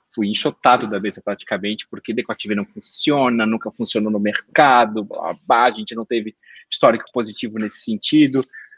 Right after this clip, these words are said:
Daí eu falei, "Não, eu entendo que não existe histórico nesse sentido, mas é uma aposta pra essa estação, a gente tá vendo esse movimento no mercado, então aqui os dados,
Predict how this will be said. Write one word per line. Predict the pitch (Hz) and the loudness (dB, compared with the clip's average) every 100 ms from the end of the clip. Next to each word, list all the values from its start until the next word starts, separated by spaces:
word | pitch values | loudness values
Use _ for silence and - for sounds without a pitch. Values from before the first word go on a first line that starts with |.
| - | 0
Daí | 117 | 0
eu | |
falei, | - 127 117 | 4 4 4
"Não, | 104 | 2
eu | 98 101 | 0 0
entendo | 104 110 123 151 156 | -2 -2 0 -2 -4
que | 143 | -4
não | 131 | -2
existe | 117 120 - | -2 -2 -2
histórico | - - 110 104 107 | -4 -2 2 2 0
nesse | 107 98 - | -6 -8 -8
sentido, | 117 117 - 104 117 | -8 -8 -6 -4 -2
mas | 131 113 | -2 2
é | 117 | 2
uma | 131 | 2
aposta | - - 113 117 - - 101 - _ _ _ _ _ _ _ | 0 4 6 6 0 -6 -8 -8 _ _ _ _ _ _ _
pra | - 117 | 4 4
essa | 104 | 4
estação, | - 123 - - 113 131 170 _ - | -6 -8 -8 -8 -8 -8 -12 _ -8
a | |
gente | 107 110 | -8 -4
tá | 131 | -4
vendo | 123 123 123 | -4 -4 -6
esse | - | -8
movimento | 120 - 113 104 | -8 -6 -8 -6
no | 120 | -4
mercado, | 123 123 - 131 139 | -4 -2 0 0 0
então | - 110 | -4 -4
aqui | 110 - | -4 -4
os | 127 113 | -6 -4
dados, | 107 107 127 127 131 | 0 2 2 -2 -10